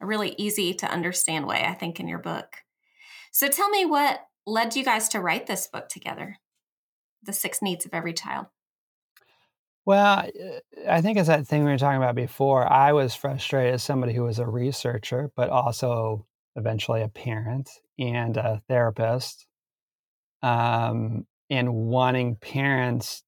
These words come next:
Speaker 2: to have actionable information to support their kids thriving. Uh, that wasn't just, um, the, the latest fad,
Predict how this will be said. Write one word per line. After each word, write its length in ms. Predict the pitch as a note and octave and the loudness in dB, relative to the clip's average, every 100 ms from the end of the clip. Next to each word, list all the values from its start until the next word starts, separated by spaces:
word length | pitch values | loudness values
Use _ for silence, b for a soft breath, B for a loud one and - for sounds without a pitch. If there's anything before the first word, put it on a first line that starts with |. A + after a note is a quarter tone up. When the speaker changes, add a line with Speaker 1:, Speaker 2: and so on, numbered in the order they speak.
| _ | _
Speaker 2:
to 840 | - B2+ B2 B2 A#2 A#2 A2 A2 G#2 _ _ _ _ - | -8 -4 -2 -2 -2 -2 -2 -4 -8 _ _ _ _ 0
have 240 | B2+ A2 - | 2 2 2
actionable 720 | C3 C3+ - C3+ B2+ A#2 A#2 | 2 2 -2 -2 0 2 0
information 1040 | B2 A#2 B2 G#2 A2+ G#2+ - A#2 A#2+ C#3 B2+ _ _ _ | -2 -6 -6 -6 -4 -6 -6 -6 -6 -6 -10 _ _ _
to 100 | - | -6
support 580 | A2+ - G#2 A#2+ A2 - | -4 -4 -4 0 0 0
their 180 | B2 A2 | -2 -2
kids 640 | G#2+ - A2+ G#2 G#2 - - _ _ | -4 -4 -2 -2 -4 -8 -16 _ _
thriving. 600 | A2+ A2 A2 C3 E3 F#3+ - - _ _ _ _ _ _ _ | 2 2 2 0 -2 -2 -6 -20 _ _ _ _ _ _ _
Uh, 180 | B2+ A#2 | 0 2
that 200 | E3 C#3+ | 4 6
wasn't 400 | D3 E3 D#3+ D#3+ | 8 6 6 2
just, 540 | B2 C#3+ C3+ - - - - | 2 4 2 0 -8 -14 -4
um, 440 | C#3 B2 A#2+ B2+ - _ | 0 2 0 -2 -6 _
the, 140 | B2+ - _ | -4 -4 _
the 100 | C3 | 0
latest 460 | A#2+ B2 A#2+ A2+ - | 4 4 2 -2 -6
fad, 500 | - A#2+ C#3 G3+ | 0 2 2 2